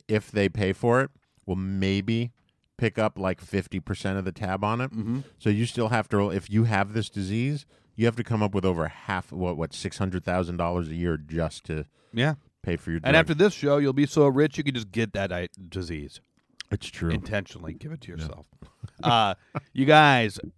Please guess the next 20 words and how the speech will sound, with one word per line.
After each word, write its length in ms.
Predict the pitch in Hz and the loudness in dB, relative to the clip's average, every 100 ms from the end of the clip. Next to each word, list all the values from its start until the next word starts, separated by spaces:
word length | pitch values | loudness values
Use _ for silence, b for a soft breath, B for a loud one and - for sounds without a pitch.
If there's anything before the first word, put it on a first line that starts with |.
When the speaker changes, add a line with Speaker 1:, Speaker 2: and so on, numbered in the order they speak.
| _ | _
Speaker 2:
uh, 80 | - - _ _ _ | -20 -20 _ _ _
we 160 | 139 185 | 4 8
know 140 | 196 | 8
our 160 | 175 156 | 8 8
ideas 360 | 143 127 131 117 | 6 4 2 2
are 60 | |
great. 320 | 95 110 110 104 | 0 0 -2 0
How 180 | 131 | 0
do 80 | 139 | 2
you 80 | 139 | 2
know 140 | 135 131 | 2 0
that 160 | 107 | 0
they're 100 | 120 | -2
worth, 300 | 113 120 117 _ - | 4 4 2 _ -6
uh, 400 | 113 101 95 92 - | 0 2 2 -2 -4
taking 240 | 139 139 | -2 0
out 140 | 131 | 0
loans, 460 | 120 123 123 120 107 | 0 0 0 -2 -4
risking 600 | 104 135 - 127 117 117 | -4 -2 -2 -4 -4 -4
your 120 | 113 | -4